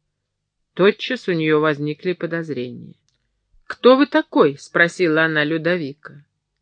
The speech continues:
И после его уклончивого ответа добавила: «Вас нужно арестовать. Вы или ваши люди отравили моего отца.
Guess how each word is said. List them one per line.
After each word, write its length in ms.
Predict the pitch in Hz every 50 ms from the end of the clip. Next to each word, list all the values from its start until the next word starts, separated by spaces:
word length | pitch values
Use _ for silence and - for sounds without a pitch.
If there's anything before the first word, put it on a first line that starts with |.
| _ _ _ _ _ _ _ _
И 100 | - 180
после 440 | 165 - 214 220 214 - 220 214 214
его 240 | 208 190 226 226 202
уклончивого 880 | - 196 185 - 208 220 240 233 214 196 - 208 185 185 180 175 175
ответа 400 | 175 - - 226 247 247 - 202
добавила: 760 | 180 170 196 202 180 170 156 143 131 135 - - - 143 151 _ _ _ _ _ _ _ _ _ _ _ _
«Вас 300 | - 143 165 170 170 -
нужно 400 | 190 185 180 175 175 196 190 185
арестовать. 640 | 190 190 214 202 - _ - 254 254 220 160 127 - _ _ _ _ _ _ _ _ _ _ _ _ _ _ _ _ _ _ _ _
Вы 340 | 135 151 156 196 254 262 226
или 140 | 190 180
ваши 340 | 170 170 185 180 - - 185
люди 300 | 175 175 214 226 202 196
отравили 500 | 202 190 180 190 180 170 170 202 208 208
моего 380 | 214 214 214 214 226 208 233 233
отца. 500 | 240 233 _ - - - 247 208 -